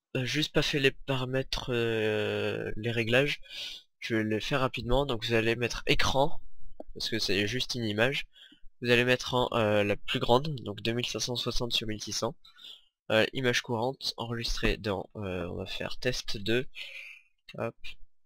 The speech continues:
Enregistrer. Euh, mu-, euh, en format P N G.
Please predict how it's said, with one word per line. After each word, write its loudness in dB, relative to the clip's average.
Enregistrer. -8
Euh, 0
mu-, -2
euh, 0
en 0
format 2
P 2
N 0
G. -2